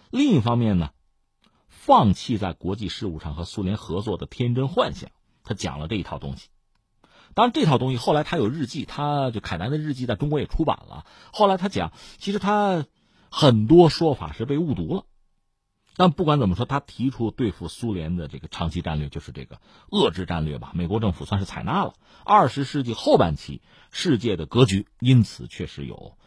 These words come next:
很大的这个变化吧。他本人还用了一个化名吧，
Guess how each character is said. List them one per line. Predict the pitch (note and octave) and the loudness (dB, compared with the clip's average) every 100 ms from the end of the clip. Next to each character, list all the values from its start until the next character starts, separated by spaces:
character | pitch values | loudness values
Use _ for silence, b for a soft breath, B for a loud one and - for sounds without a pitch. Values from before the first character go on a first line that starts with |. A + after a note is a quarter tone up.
| b b | b b
很 | - C#2 | -8 -6
大 | - C#2 | -6 -10
的 | C#2 | -14
这 | C2+ | -18
个 | C2 - _ - | -20 -20 _ -8
变 | C4 A3 | -4 -4
化 | - - | -6 -14
吧。 | - - _ _ _ _ - | -14 -20 _ _ _ _ -4
他 | F3+ E3+ | 0 0
本 | G2 E2 | 0 -2
人 | D#2 B2 | -2 -4
还 | C3 F#2 A#2 | -4 -6 -4
用 | A#2+ C3 | 0 0
了 | F#2+ | 0
一 | B2 | 0
个 | C3 A2+ | -2 -2
化 | - B3 - E2+ | -2 -2 -2 -4
名 | C#2+ D2 F2 | -8 -6 -8
吧， | - | -8